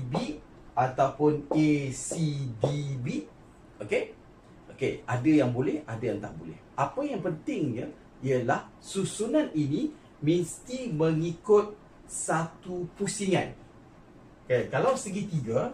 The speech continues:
A, B, C, A, C, B, pusingan. Satu pusingan. Kalau yang ini, A,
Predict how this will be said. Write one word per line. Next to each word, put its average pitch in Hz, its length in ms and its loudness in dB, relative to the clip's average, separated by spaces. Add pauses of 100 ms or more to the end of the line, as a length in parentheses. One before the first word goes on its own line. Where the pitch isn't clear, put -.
(200)
A, 151 160 0 (340)
B, 120 220 -6 (320)
C, 165 400 -2 (400)
A, 160 160 2 (160)
C, 147 480 -2
B, 190 400 -2 (480)
pusingan. 151 400 -2 (240)
Satu 190 240 0
pusingan. 98 400 -8 (500)
Kalau 127 380 4
yang 127 180 0
ini, 196 220 -2
A, 156 120 0